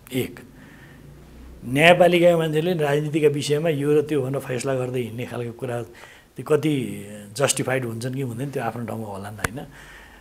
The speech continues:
अदालतले पनि संविधान तहत रहेर, अन्तर्गत रहेर काम गर्ने हो अदालतले।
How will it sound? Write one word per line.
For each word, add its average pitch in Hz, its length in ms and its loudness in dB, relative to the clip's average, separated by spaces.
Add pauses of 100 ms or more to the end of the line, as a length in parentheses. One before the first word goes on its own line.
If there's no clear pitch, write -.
(440)
अदालतले 185 480 8
पनि 208 160 2
संविधान 165 440 0
तहत 139 320 -2
रहेर, 120 280 -2
अन्तर्गत 131 580 -4
रहेर 113 300 -6
काम 110 260 -12
गर्ने 95 240 -14
हो 82 180 -16 (560)
अदालतले। 98 500 -8